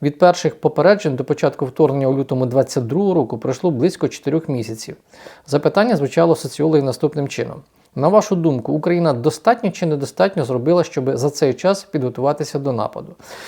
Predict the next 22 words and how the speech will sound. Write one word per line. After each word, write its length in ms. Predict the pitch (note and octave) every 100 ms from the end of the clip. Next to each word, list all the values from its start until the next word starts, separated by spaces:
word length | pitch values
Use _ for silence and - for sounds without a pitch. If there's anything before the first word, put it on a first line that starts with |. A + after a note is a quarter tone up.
| - -
Ну 160 | A#3
і 100 | A#3
дані 400 | E3 C#3+ G3+ F3
наступні. 680 | B2+ A#2+ D#3+ - D3 A2 A2
Сорок 300 | - F3+ D#3+
три 140 | D#3+
відсотки 420 | C#3 C3 C#3 - C3+
опитаних 400 | C#3 C3 A2+ A2+
сказали, 440 | - B2 B2+ A#2
що 180 | - C3
було 220 | C#3 C3+
зроблено 420 | A2+ A#2+ A2+ A2
абсолютно 640 | - C#3+ - B2+ A2+ A2 G#2+
недостатньо. 800 | A#2+ G3 A#3 - A3 A3 G3 E3+
Тридцять 300 | F#3 F#3+ -
вісім 260 | C3 - A#2+
вважають, 340 | A#2 A#2+ A2+
що 140 | -
Україна 280 | A#2 B2 A#2+
зробила 340 | A2+ B2 A#2+ A2+
скоріше 400 | - A#2+ - A#2+
недостатньо, 640 | B2+ B2+ - A2 A2